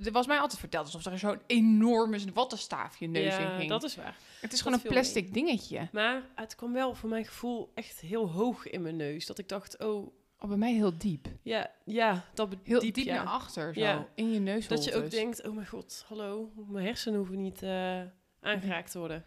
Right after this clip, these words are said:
Speaker 1: Zou,
Speaker 2: Zo voelde
Speaker 1: zou
Speaker 2: het.
Speaker 1: wat zijn, hè? Dat ze dan zo van deze vroeger in Egypte
Speaker 2: Egypte,
Speaker 1: naar,
Speaker 2: ja.
Speaker 1: eh, haalden met zo'n vieze haak zo die
Speaker 2: Maar
Speaker 1: hersenen door de neus
Speaker 2: ik,
Speaker 1: heen.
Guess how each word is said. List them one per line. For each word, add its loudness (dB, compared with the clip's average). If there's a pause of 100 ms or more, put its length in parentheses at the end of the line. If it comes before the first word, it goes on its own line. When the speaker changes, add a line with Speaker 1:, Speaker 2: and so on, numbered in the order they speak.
Speaker 1:
Zou, -10
Speaker 2:
Zo 4
voelde 0
Speaker 1:
zou 12
Speaker 2:
het. 4
Speaker 1:
wat 0
zijn, 4
hè? 4
Dat -2
ze 0
dan 0
zo 2 (280)
van -10
deze 0
vroeger -2
in 0
Egypte 0
Speaker 2:
Egypte, 4
Speaker 1:
naar, 2
Speaker 2:
ja. 10 (120)
Speaker 1:
eh, 12
haalden 12
met 2
zo'n 6
vieze 0
haak 10
zo 0
die 2
Speaker 2:
Maar -4
Speaker 1:
hersenen 10
door 4
de 2
neus 4
Speaker 2:
ik, 6
Speaker 1:
heen. -6